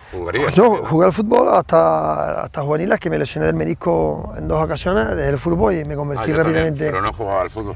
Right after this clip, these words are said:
Speaker 1: pero yo también tengo dos veces
Speaker 2: Me
Speaker 1: menisco.
Speaker 2: convertí rápidamente en entrenador y la verdad que creo que tiene mucha suerte o soy afortunado porque en la mayoría de los equipos que he estado, pues, consigo grandes logros.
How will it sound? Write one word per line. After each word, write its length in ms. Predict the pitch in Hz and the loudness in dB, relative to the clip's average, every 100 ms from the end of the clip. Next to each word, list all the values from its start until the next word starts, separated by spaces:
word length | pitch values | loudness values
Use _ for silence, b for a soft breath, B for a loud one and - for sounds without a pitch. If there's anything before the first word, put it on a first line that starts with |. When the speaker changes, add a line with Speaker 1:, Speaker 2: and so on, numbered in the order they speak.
| - 87 | -12 -8
Speaker 1:
pero 140 | 90 | -4
yo 80 | 101 | -2
también 200 | 107 98 | -2 -2
tengo 160 | 104 92 | -2 -2
dos 100 | 90 | 0
veces 100 | 151 | 0
Speaker 2:
Me 60 | 156 | 2
Speaker 1:
menisco. 140 | 147 151 | 2 0
Speaker 2:
convertí 260 | 147 170 | -2 0
rápidamente 460 | 160 165 165 160 170 | 2 2 0 0 0
en 60 | 165 | 0
entrenador 400 | 156 160 165 196 | -2 0 2 2
y 40 | |
la 60 | 165 | 0
verdad 300 | 147 156 147 | 0 -2 -2
que 320 | 160 151 - B B B B B B B | -2 -4 -6 B B B B B B B
creo 160 | - 185 | 2 2
que 60 | 180 | 4
tiene 120 | 175 | 2
mucha 240 | 170 175 | 2 0
suerte 320 | 147 208 175 180 | 2 2 2 2
o 280 | 165 160 | 2 2
soy 160 | 143 175 | 2 2
afortunado 480 | 170 170 - 190 214 | 2 0 0 2 2
porque 580 | 196 - 156 147 143 139 | 0 -2 -2 0 -2 -4
en 120 | 139 | -4
la 80 | 139 | -4
mayoría 180 | 139 | -2
de 40 | 160 | -2
los 100 | 165 | -2
equipos 220 | 165 170 | -4 -6
que 80 | - | -8
he 40 | |
estado, 240 | 160 214 208 | -4 -2 -2
pues, 140 | 175 | -2
consigo 360 | 160 - - 165 | -2 -6 -8 -4
grandes 220 | 151 143 | -2 -2
logros. 280 | 147 135 | -6 -8